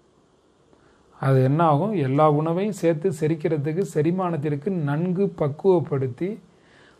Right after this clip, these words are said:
வயிறுல செரிமானத்தினுடைய அந்த ஊக்கத்தை அதை அதிகப்படுத்தி கொடுத்து, ரொம்ப இலகுவா எந்த உணவா இருந்தாலும் வெளில கொண்டு வந்துரும். அது பசலைக்கீரையில ஒரு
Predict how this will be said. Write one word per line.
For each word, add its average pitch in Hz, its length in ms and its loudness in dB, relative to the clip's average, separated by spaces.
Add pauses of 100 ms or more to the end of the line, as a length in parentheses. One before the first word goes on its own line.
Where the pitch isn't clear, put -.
(160)
வயிறுல 170 540 6 (800)
செரிமானத்தினுடைய 175 1120 2
அந்த 135 160 0 (140)
ஊக்கத்தை 196 400 0
அதை 170 140 0
அதிகப்படுத்தி 156 680 0
கொடுத்து, 131 420 -6 (3000)
ரொம்ப 180 400 4
இலகுவா 160 600 4 (340)
எந்த 208 200 2
உணவா 175 300 4
இருந்தாலும் 165 300 -2
வெளில 160 200 2
கொண்டு 135 320 -2
வந்துரும். 117 320 -10
அது 143 140 -2 (180)
பசலைக்கீரையில 143 720 -2
ஒரு 123 160 -6